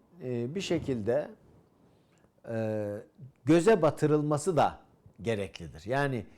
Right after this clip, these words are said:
insanlar iyiyi fark ederler ama seçip arayıp bularak fark etmezler. Onlara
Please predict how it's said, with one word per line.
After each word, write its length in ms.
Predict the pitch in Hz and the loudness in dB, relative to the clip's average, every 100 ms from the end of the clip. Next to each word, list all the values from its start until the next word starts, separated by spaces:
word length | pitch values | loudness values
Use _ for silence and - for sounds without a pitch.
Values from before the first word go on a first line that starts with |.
| _ _ _ - | _ _ _ -6
insanlar 640 | 127 117 143 143 143 127 120 | -4 2 2 2 0 -2 -4
iyiyi 240 | 123 135 | -2 0
fark 300 | 127 127 123 | 2 2 2
ederler 540 | 135 143 151 170 202 - - - _ - | 2 4 4 6 4 0 -20 -20 _ -2
ama 400 | 156 160 147 120 - _ | 0 4 2 0 -16 _
seçip 600 | - - - 143 - 208 - _ - | -20 -10 -2 -2 0 -6 -6 _ -4
arayıp 520 | 135 143 156 180 185 - _ _ _ _ _ _ _ - | 2 4 4 4 0 -4 _ _ _ _ _ _ _ -6
bularak 540 | 139 156 156 156 - - - _ _ _ | 2 4 4 2 -2 -20 -20 _ _ _
fark 300 | - 143 143 | 0 2 2
etmezler. 760 | 143 - 143 131 113 104 92 - _ _ _ - - - | 0 0 0 2 2 0 0 -14 _ _ _ -20 -20 0
Onlara 640 | 170 180 160 131 147 190 | 2 6 6 8 8 6